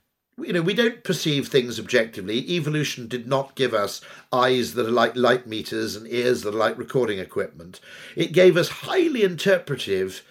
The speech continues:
sensory organs, and also the way in which we treat the incoming data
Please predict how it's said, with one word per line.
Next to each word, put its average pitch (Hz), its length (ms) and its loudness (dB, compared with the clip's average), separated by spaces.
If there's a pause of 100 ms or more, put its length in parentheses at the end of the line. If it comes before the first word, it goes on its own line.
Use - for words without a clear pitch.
(120)
sensory 147 560 -2
organs, 107 600 4 (340)
and 165 140 4
also 180 440 6
the 131 300 0
way 165 240 6
in 156 100 2
which 147 220 -4
we 139 80 -2
treat 139 320 -4
the 127 120 4
incoming 123 460 -2
data 123 480 0